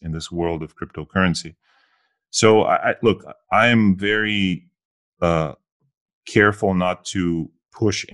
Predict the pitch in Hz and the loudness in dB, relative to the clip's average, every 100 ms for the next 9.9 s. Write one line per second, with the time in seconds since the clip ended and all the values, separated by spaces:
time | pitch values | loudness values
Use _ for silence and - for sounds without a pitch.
0 | - 98 95 92 90 - 85 - 87 80 | -2 2 2 2 -4 -6 -8 -6 -8 -4
1 | 90 90 - 90 85 _ 87 78 78 - | -4 -4 -4 -8 -10 _ -6 -6 -6 -12
2 | - 90 85 87 85 85 85 87 80 87 | -6 -6 -4 -4 -4 -6 -6 -6 -6 -4
3 | 87 87 _ _ _ _ _ _ _ - | -4 -6 _ _ _ _ _ _ _ 0
4 | 90 92 92 117 113 - - _ 85 95 | 2 2 0 -2 -2 -4 -20 _ -2 0
5 | 92 98 104 117 113 104 107 - 101 92 | 0 2 2 2 0 -2 -2 -4 -4 -4
6 | 87 85 - 98 95 82 80 - - 87 | -4 -8 -2 0 2 0 -2 -6 -8 -6
7 | - - 98 95 98 87 85 _ _ _ | -6 -2 -2 -2 -4 0 -2 _ _ _
8 | - 90 110 104 113 117 120 104 92 90 | -6 -4 -2 0 0 0 -2 -2 0 -2
9 | - 90 85 80 78 - 78 73 | -4 -6 -6 -8 -14 -14 -12 -12